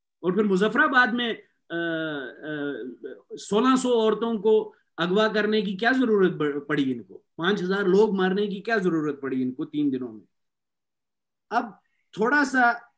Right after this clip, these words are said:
आगे जाके आप, मुझे नहीं पता, लेकिन एक, एक, अम, अ, मिल हिल मिशन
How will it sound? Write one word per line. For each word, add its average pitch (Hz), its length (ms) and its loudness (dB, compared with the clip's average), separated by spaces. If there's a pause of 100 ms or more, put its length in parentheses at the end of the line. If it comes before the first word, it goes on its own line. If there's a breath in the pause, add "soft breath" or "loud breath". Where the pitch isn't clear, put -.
(120)
आगे 240 280 -2
जाके 202 680 0 (140)
आप, 202 260 -6
मुझे 214 280 -2
नहीं 254 160 2
पता, 226 300 -2
लेकिन 220 440 -2 (920)
एक, 202 220 0
एक, - 400 -4
अम, 165 500 -6 (500)
अ, 131 440 -16 (100)
मिल 220 360 4
हिल 240 300 4
मिशन 220 520 2